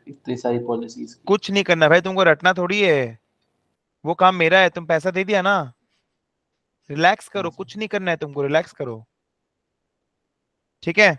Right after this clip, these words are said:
Speaker 2: N deferred to A bar X, V to the power two N, N P X to A bar X plus N, ठीक है।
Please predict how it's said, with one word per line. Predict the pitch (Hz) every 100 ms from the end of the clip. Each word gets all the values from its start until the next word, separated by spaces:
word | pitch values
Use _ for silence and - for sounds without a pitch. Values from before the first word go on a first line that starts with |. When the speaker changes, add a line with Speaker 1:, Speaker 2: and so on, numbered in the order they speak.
| _ _ _ _ _ _ _ _ _ _ _ _ _ _ _ _ _ _ _ _ _ _
Speaker 2:
N | 175 185 202
deferred | 202 190 214 220 -
to | 214 214 226 -
A | 190 190
bar | 208 208
X, | 196 160 - - _ _ _ _ _ _ _ _ _ _ _ _ _ _ _ _ 139
V | 165 190
to | 208
the | 208
power | - 214 214
two | 208 202
N, | 208 214 226 _ _ _ _ _ _ _ _ _ -
N | 175 190
P | - 214 208
X | 208 - _
to | 202 202 214 220 -
A | 185 185
bar | 196 202 226 208 _ _ _ _ _ _ _ _ _ _ _ _ -
X | 185 -
plus | 202 202 180
N, | 139 113 107 _ _ _ _ _ _ _ _ _ _ _ _ _ _ _ _ _ _ _ _ _ _ _ _ _ _ _ _ _ _ _ _ _ _ _ _ _ _ _ _ _ _ _ _ _ _ _ _ _
ठीक | - 196 233
है। | 226